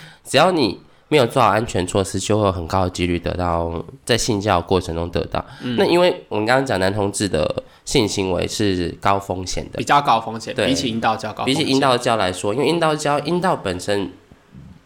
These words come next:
Speaker 1: 阴道交比较不容易，比起肛交来说不容易受伤。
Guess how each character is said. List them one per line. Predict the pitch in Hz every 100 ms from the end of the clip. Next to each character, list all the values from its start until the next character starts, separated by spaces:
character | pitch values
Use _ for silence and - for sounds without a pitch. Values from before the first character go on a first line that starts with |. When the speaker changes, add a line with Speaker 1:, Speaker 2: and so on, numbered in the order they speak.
| _
Speaker 1:
阴 | 131
道 | 131
交 | 139
比 | 135
较 | 95 120
不 | 123
容 | 123 101 101
易， | - 104 92 - _ -
比 | 123 135
起 | - 120
肛 | 120 113
交 | 113 110
来 | 92
说 | 92
不 | 95
容 | 104
易 | 90
受 | - 82
伤。 | - 78